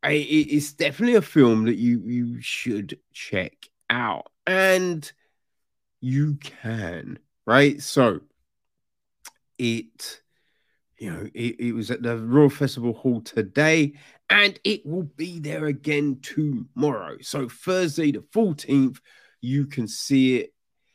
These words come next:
um, but it's at three P M. It's at three P M. So, uh, yeah.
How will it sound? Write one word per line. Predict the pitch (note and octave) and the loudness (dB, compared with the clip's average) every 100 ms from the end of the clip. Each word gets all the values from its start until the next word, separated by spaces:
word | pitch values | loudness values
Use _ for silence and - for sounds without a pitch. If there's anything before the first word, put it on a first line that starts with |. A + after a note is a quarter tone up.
| _ _ - | _ _ -8
um, | B2 B2+ A#2 - - | -4 -2 -4 -8 0
but | D3 C3 A#2 _ _ _ - | 2 0 -6 _ _ _ -18
it's | B2+ - | -16 -14
at | A#2 | -18
three | - - C3+ A#2 | -20 -10 -8 -8
P | - - G#2+ | -14 -20 -18
M. | - - _ _ _ _ _ | -18 -20 _ _ _ _ _
It's | - | -20
at | - | -20
three | - F3 D#3+ | -14 -10 -8
P | C3 D3+ D3 | -6 -4 -2
M. | C#3 A#2+ F#2 _ | -4 -6 -10 _
So, | - - C3+ B2+ B2 A#2+ - | -10 -2 2 2 2 -2 -8
uh, | D3 C#3 C#3 C3 A2 A2 | -6 -4 -2 -2 -4 -2
yeah. | B2+ C3 B2+ A2 | 0 2 0 -4